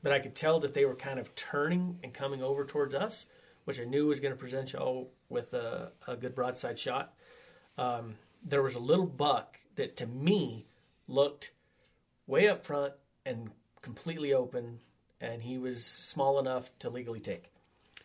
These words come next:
And I just knew that that was the one that y'all were gonna take. Um,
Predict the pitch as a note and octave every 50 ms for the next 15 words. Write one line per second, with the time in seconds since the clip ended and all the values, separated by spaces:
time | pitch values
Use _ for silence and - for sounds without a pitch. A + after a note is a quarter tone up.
0 | _ _ _ - - C3 A#2 A#2+ C3+ D3 C#3 D3+ D3 D3 - - - - E3 D3
1 | C#3+ C#3 D3 E3 E3+ D#3+ D3+ C#3 B2+ B2+ B2+ - C3+ C#3+ C#3+ - C#3+ A2+ - C3+
2 | C3 C3+ C#3 C3+ B2+ A#2+ A2+ - A#2+ A#2 A#2+ A#2+ A#2 A#2 A2+ A2+ G#2+ - - F2+
3 | - - - - - - - - - - - - - - _ _ B2 A#2 A#2+ A#2
4 | A2 G#2+ G#2+